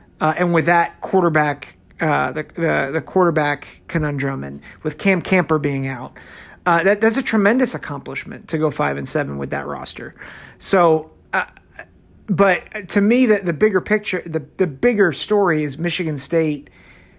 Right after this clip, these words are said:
They had built momentum, and then they, they choke it all away. And now they gotta face, I think, a top ten level Penn State team on the road next week.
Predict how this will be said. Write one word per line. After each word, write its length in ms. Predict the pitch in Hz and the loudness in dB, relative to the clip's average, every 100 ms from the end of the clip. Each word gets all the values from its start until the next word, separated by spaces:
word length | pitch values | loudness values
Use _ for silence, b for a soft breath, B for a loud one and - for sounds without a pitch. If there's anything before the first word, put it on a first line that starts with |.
| b - | b 0
They 100 | 180 | 2
had 220 | 160 143 | 2 2
built 240 | 185 208 | 2 2
momentum, 520 | 180 151 170 160 147 139 | 0 -2 -2 -4 -6 -4
and 140 | 135 | -4
then 80 | 135 | -4
they, 140 | 135 | -6
they 320 | 131 175 151 | -6 -2 -2
choke 300 | 135 156 147 | -2 -2 -2
it 60 | 143 | -4
all 160 | 139 139 | -4 -8
away. 380 | 143 127 135 - - | -10 -12 -14 -16 -8
And 140 | 160 | -2
now 140 | 156 | 2
they 120 | 156 156 | 2 4
gotta 200 | 156 147 | 2 2
face, 400 | 160 147 - - | 0 0 -4 -4
I 100 | 165 | -4
think, 200 | 160 160 | -2 -4
a 40 | 151 | -4
top 300 | 156 156 - | -4 -4 -4
ten 240 | 165 151 | -4 0
level 480 | 147 139 143 139 131 B B | 0 0 -2 -4 -8 B B
Penn 200 | - 156 | -6 -4
State 320 | - 156 147 | -2 -2 -2
team 420 | - 151 147 135 B B _ | -4 -4 -4 -6 B B _
on 220 | 185 196 | 2 4
the 80 | 190 | 2
road 360 | 170 170 165 143 | 4 6 6 2
next 320 | 147 139 - | -4 -8 -8
week. 400 | 147 139 135 | -4 -4 -6